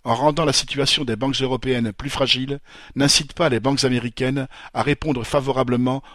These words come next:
aux demandes de refinancement en dollars venant des banques européennes. Et, par-dessus tout,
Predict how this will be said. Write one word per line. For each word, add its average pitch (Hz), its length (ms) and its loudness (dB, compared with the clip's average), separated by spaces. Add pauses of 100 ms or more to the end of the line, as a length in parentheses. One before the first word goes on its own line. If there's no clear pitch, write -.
(120)
aux 117 100 -2
demandes 143 380 4
de 113 80 -2
refinancement 135 840 -2
en 127 60 0
dollars 123 480 0 (240)
venant 131 260 0
des 120 100 0
banques 117 280 -2
européennes. 101 560 -4 (1000)
Et, 156 200 2 (280)
par-dessus 117 440 -2
tout, 165 260 -8